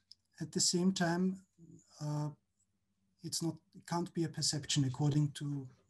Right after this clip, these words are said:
Dhammakirti's own words here, saying that it's free of a, an appearance of the smoke. So how does this problem get solved? Prajnakaragupta refers to a discussion by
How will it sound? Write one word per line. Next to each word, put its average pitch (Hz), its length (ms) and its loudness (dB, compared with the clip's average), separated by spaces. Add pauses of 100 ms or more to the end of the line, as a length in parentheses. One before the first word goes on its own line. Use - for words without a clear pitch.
(400)
Dhammakirti's 143 540 -2
own 147 240 2
words 131 280 -2
here, 127 180 -4 (760)
saying 147 300 2
that 139 220 -4
it's 147 200 -6
free 156 280 0
of 139 140 -2
a, 147 80 -6 (400)
an 156 80 -4
appearance 143 520 0
of 127 160 -8
the 127 80 -6
smoke. 127 380 -4 (920)
So 196 560 6 (240)
how 202 420 2
does - 180 0
this 165 180 2
problem 143 400 2
get 127 160 -2
solved? 127 440 -2 (960)
Prajnakaragupta 226 840 2
refers 190 480 4 (160)
to 185 380 2 (120)
a 151 400 0 (140)
discussion 220 640 2 (320)
by 160 400 0